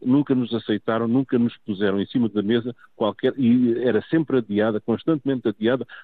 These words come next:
qualquer ponto em que se tratasse, tratasse de, eh, fazer, eh, acerto nas tabelas remuneratórias.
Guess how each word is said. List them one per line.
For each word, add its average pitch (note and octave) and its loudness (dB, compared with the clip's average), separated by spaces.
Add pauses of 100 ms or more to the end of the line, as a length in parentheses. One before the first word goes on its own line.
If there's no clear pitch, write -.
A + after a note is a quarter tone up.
qualquer A#2+ -2 (800)
ponto C#3 0
em B2+ 2
que - -8
se - -20
tratasse, A2 -2
tratasse A#2 -2 (140)
de, C#3 0 (360)
eh, G#2 2
fazer, G#2+ 0
eh, F#2+ -2
acerto C#3 -2
nas A#2 -2
tabelas G#2 0
remuneratórias. E2 -8